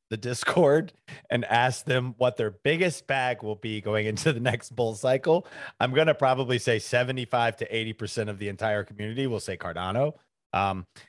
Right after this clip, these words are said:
and I think it's honestly a, a little bit, I'm gonna talk about Chris a little bit here, is just the deep dive underneath of not just saying, "Hey, it's Cardano,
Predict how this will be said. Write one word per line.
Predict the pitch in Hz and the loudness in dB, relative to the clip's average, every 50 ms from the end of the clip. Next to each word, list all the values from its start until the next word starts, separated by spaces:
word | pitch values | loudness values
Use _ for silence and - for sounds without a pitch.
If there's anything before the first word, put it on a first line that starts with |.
| _ - | _ 0
and | 135 139 | 2 2
I | 135 | 2
think | 131 - 185 185 - | 2 2 0 2 2
it's | 214 - - | 0 0 2
honestly | - 131 135 143 147 151 143 - 151 143 135 | -2 0 2 2 2 0 0 -2 0 2 2
a, | 131 120 117 - 110 | 2 2 0 -2 -6
a | |
little | 120 120 127 123 127 | -6 -4 -4 -4 -2
bit, | 117 120 113 110 _ _ _ _ _ _ _ _ _ - | 0 0 -2 -2 _ _ _ _ _ _ _ _ _ -12
I'm | 101 110 | -10 -10
gonna | 110 107 101 | -8 -8 -10
talk | - - 113 104 - - | -4 -2 -2 -2 -2 -2
about | 98 104 95 92 - _ _ _ | -4 -4 -4 -6 -8 _ _ _
Chris | - - 110 107 - | -4 -4 -4 -2 -4
a | 107 | -8
little | 98 98 95 95 | -8 -8 -8 -6
bit | 92 90 85 | -8 -8 -8
here, | 95 107 104 101 | -6 -6 -4 -4
is | 98 90 - | -6 -8 -8
just | - 95 - - - _ _ - - | -10 -12 -12 -14 -20 _ _ -8 -8
the | 113 | -8
deep | 98 - 127 127 123 - - | -6 -4 -6 -6 -6 -6 -2
dive | 117 104 98 95 90 87 80 78 - - - _ - | -2 0 0 0 0 -2 -2 -4 -8 -14 -14 _ -2
underneath | 107 107 104 104 101 101 101 113 120 - - - _ _ _ _ - | -2 0 0 -2 -2 -2 -4 -4 -4 -6 -10 -20 _ _ _ _ -2
of | 101 101 85 110 | -2 -2 -2 0
not | 110 107 107 98 | 0 0 0 0
just | 110 104 - | -2 -4 -2
saying, | - 117 110 104 98 | 0 0 2 2 0
"Hey, | 80 113 117 104 101 95 _ | 0 0 2 0 0 -4 _
it's | - 110 107 - - | -2 -2 -2 -2 0
Cardano, | - 113 107 104 104 104 107 104 104 104 101 101 104 | 2 2 2 4 2 2 2 0 0 0 0 0 -2